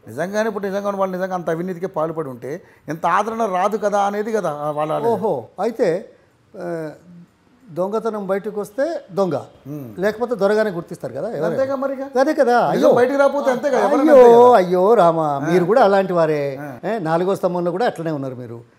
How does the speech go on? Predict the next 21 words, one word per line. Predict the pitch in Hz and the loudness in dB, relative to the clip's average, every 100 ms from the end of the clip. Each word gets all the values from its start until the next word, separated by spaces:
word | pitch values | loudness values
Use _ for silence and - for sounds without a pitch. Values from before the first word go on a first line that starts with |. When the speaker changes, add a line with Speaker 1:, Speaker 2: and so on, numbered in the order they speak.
| _ | _
Speaker 2:
అంటే | 190 254 185 180 190 | -2 0 0 -2 -2
నేను | 196 | 0
చెప్పిన | 185 190 240 | 0 -2 -2
దాంట్లో | 233 233 226 | -2 0 0
ఏదైనా | 190 190 170 156 _ - | 2 0 -2 -6 _ -2
పొరపాటు | 180 185 156 | 0 -2 -4
ఉన్నదా? | 139 185 - _ | -8 -8 -10 _
Speaker 1:
పొరపాటు | - - 277 - | -4 0 0 0
ఉన్నది | 254 277 | -2 -2
కనుక. | 220 170 123 | -2 -4 2
Speaker 2:
లేదు, | 247 196 | 4 4
లేదు, | 180 247 247 | 6 6 8
లేదు. | 202 | 6
Speaker 1:
పొరపాటు | 214 269 269 | 4 2 4
Speaker 2:
అంటే, | 320 277 214 | 4 6 4
Speaker 1:
ఉంటే | 277 185 | 0 -2
Speaker 2:
అంటే | 233 | 2
ఏమన్నట్టు, | 247 262 247 247 233 226 | 4 4 2 2 2 0
Speaker 1:
మ్మ్. | 160 | -4
Speaker 2:
ఒక్క | 185 247 | 0 0
నిమిషం, | 196 147 | 0 -8